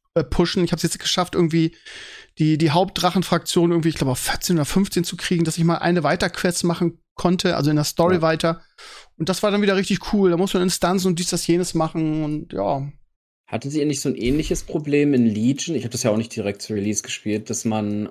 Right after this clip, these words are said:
Speaker 2: ähm, Artefakt so hart grinden musste und dann irgendwann haben die das massiv reduziert,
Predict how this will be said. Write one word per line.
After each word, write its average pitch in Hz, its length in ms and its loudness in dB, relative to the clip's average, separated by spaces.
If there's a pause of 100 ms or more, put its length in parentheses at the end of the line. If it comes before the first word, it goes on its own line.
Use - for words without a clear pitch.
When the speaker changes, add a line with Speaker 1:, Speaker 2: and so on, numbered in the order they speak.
Speaker 2:
ähm, 104 340 -4 (680)
Artefakt 131 640 -2
so 175 240 -4
hart 156 240 -4
grinden 151 400 -2
musste 147 260 -4
und 123 100 2
dann 120 140 2
irgendwann 127 440 0
haben 120 140 0
die 120 100 2
das 117 300 -6
massiv 123 440 -2
reduziert, 139 540 -4